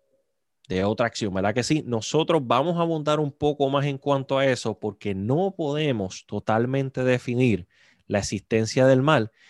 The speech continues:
sin definir la existencia de otra cosa que muchos de los calvinistas negan, llamado el libre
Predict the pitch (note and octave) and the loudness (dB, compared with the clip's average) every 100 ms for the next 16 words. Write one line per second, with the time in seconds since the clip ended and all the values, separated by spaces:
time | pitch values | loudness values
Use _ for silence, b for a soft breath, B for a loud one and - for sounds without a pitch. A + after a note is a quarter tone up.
0 | b - A2+ G#2 G#2+ - G2+ A#2 B2+ A#2+ | b -8 -4 0 0 0 -2 2 2 0
1 | A#2+ - C#3 C#3 C3 A2+ G2 - _ - | -6 0 0 0 0 -2 -2 -4 _ -12
2 | E2+ E2+ G2 B2+ A#2 D3 D#3 B2+ A2 G2+ | -8 -6 -2 -2 2 2 2 0 -2 -2
3 | G#2 A#2+ B2 A#2+ B2 B2 B2+ B2+ C3 B2+ | -2 0 0 0 -2 -2 -4 -4 -4 -2
4 | D3+ D3 B2 B2+ - G#2+ G#2+ G#2 B2 E3 | -2 -2 -2 -4 -12 -2 0 2 4 4
5 | D#3+ F#3 B3 _ _ _ _ E2 E2 G2 | 4 0 -2 _ _ _ _ -8 -2 2
6 | F3 A3+ C#4+ | 2 2 -2